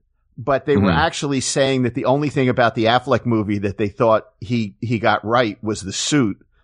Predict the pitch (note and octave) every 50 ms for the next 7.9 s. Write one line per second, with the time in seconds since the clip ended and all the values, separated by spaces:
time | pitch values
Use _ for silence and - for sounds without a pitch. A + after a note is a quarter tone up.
0 | _ _ - - B2 A#2 A#2 A2+ G2+ - C3+ B2+ B2 G2+ G#2 A#2+ A#2+ B2 A#2+ -
1 | A#2 A2 F#2 A2+ A2 G#2 A2 G2 A2+ G#2+ G2+ A2 G#2+ - - - A2 G#2 G2 -
2 | - G#2+ G#2 G#2 G#2 G2 A2+ B2 A#2 - - A#2 A2+ G#2 - - - A2 G2 A2
3 | G#2 G2+ G#2+ G2 - - A#2+ G#2+ G#2+ A2 G#2+ - - - - A2+ G#2 G#2+ - -
4 | - G#2+ G2 G2+ G#2 G#2 F#2 G#2+ G2+ F#2+ - - - G#2 F#2 - _ - - -
5 | - - _ - C#3+ - - C#3 D#3 D#3+ D3 C#3+ D3 E3+ B2 A#2 - C#3+ C#3 -
6 | A2 G#2+ B2+ C3+ C3+ C3+ C3 B2+ B2+ B2 A#2+ A#2 A#2 A2+ A#2 - A#2 A2+ A2 A2
7 | G#2+ - - A#2+ A2 G#2+ G#2 G2+ G2 - - G2+ G2+ G2+ G2 G2+ G2+ G#2